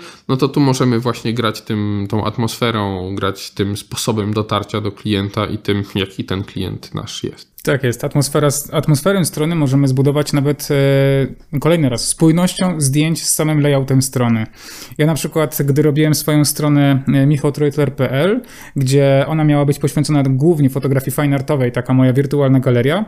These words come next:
Speaker 2: stwierdziłem, że layout strony, cały wygląd musi być również w brązach, bo z-, moje zdjęcia były w brązach. I dzięki temu tak naprawdę to wszystko ze sobą było spójne. Gdybym dał, nie wiem, różową, niebieską stronę, no zupełnie by to do, nie pasowało.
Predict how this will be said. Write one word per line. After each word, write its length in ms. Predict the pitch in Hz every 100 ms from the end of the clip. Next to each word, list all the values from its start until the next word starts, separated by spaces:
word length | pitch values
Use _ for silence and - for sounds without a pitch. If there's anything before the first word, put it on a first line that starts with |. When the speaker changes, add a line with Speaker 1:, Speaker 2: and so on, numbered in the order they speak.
| -
Speaker 2:
stwierdziłem, 420 | - 165 143 156
że 80 | 143
layout 340 | 160 185 147 -
strony, 600 | - 135 131 185 254 240 -
cały 240 | - 151
wygląd 280 | 143 175 190
musi 200 | 190 190
być 140 | 196 190
również 260 | 151 165
w 60 | 165
brązach, 500 | 156 143 117 107 131
bo 360 | 135 139 143
z-, 60 | 139
moje 180 | 143 147
zdjęcia 240 | 147 147
były 180 | 143 143
w 40 |
brązach. 460 | 135 143 120 110 107 101 - - -
I 60 |
dzięki 260 | 147 170 180
temu 200 | 165 175
tak 140 | 170
naprawdę 300 | 165 160 160
to 120 | 156 151
wszystko 320 | 185 - 156
ze 100 | 143
sobą 280 | 160 151 143
było 200 | 147 143
spójne. 560 | - 156 123 135 196 - - - -
Gdybym 300 | 143 160 151
dał, 280 | 156 151
nie 120 | 147 131
wiem, 320 | 123 120 123
różową, 380 | 139 143 143 147
niebieską 400 | 135 143 - 143
stronę, 520 | - 143 160 180 190
no 320 | 175 170 175
zupełnie 340 | 165 - 175 160
by 80 |
to 100 | 160
do, 260 | 160 156 127 135
nie 340 | 151 151 175
pasowało. 560 | 170 156 151 143 120